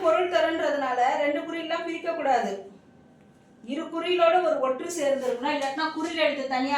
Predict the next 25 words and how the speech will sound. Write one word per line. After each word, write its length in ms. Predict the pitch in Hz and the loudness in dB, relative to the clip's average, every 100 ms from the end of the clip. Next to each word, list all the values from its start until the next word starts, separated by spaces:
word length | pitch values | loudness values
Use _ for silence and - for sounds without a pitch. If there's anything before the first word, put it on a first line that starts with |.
| 269 | 0
வரணும், 300 | 262 311 349 | 0 -2 -2
நெடில் 280 | 285 285 277 | -2 -2 2
எழுத்து 200 | 247 233 233 | 2 0 -4
தனியா 220 | 226 233 214 | -4 -2 -2
வரணும். 280 | 196 196 233 | -2 -4 -6
இதான் 220 | 240 - | -2 0
அதோடைய 260 | - 226 220 214 | 0 0 -2 -2
வாய்ப்பாடு. 420 | 226 233 214 196 - - - 233 | -2 -2 -2 -4 -8 -14 -6 -2
அப்ப 180 | 233 277 240 | 0 0 0
இரு 100 | 320 330 | -4 -6
குறிலோட 380 | 320 311 311 320 330 | -6 -2 0 2 0
ஒரு 100 | 285 262 | 0 0
ஒற்று 220 | 262 320 302 | -2 -4 -2
சேர்ந்து 240 | 262 240 233 | -2 -2 -4
வந்திருக்கு. 420 | 214 214 208 247 370 - - - - - | -4 -4 -4 0 0 -2 -12 -20 -8 0
அதுக்கப்புறம் 500 | 302 302 330 339 339 - | 2 2 0 0 -2 -2
தூ, 100 | 349 330 294 - - - - - - - - - | -2 0 0 -4 -14 -20 -20 -20 -20 -20 -20 -8
இரு 180 | 285 349 | -4 -4
குறிலோட 360 | 349 339 349 339 339 | -4 2 4 6 4
ஒற்று 180 | 285 311 302 | 2 -2 -2
சேர்ந்து 220 | 269 262 240 | -2 0 -4
வந்தா 220 | 240 277 294 - - 214 | -2 -2 -2 -8 -8 -4
நிறைன்னு 360 | 233 254 262 | -2 0 0
படிச்சிருக்கோம். 560 | 226 196 196 175 190 - - - - - - - - - - - - - - - - - - - - - - | -2 -4 -8 -8 -10 -10 -18 -20 -20 -20 -20 -20 -20 -20 -20 -20 -20 -20 -20 -20 -20 -20 -20 -20 -20 -20 -12
தூன்னா 380 | 370 370 311 | -6 0 2